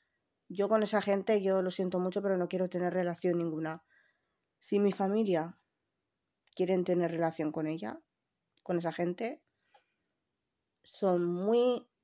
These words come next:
libres de hacer lo que quieran, pero yo, sinceramente, no. Yo, persona que no me haya dado el pésame por la muerte de mi madre, persona que no quiero saber nada.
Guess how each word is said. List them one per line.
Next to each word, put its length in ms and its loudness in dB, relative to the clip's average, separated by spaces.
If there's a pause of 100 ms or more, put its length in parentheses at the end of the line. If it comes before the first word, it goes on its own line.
(180)
libres 340 2
de 60 2
hacer 160 -2
lo 100 0
que 140 -6
quieran, 400 -4
pero 160 -2
yo, 500 -6
sinceramente, 720 -6
no. 180 -14 (1160)
Yo, 420 4
persona 560 2
que 100 0
no 140 0
me 80 0
haya 240 2
dado 260 2
el 80 -2
pésame 560 -2 (320)
por 140 0
la 100 0
muerte 320 0
de 100 0
mi 120 0
madre, 440 -4
persona 400 -4
que 100 -4
no 140 -4
quiero 160 -4
saber 400 -8 (540)
nada. 500 0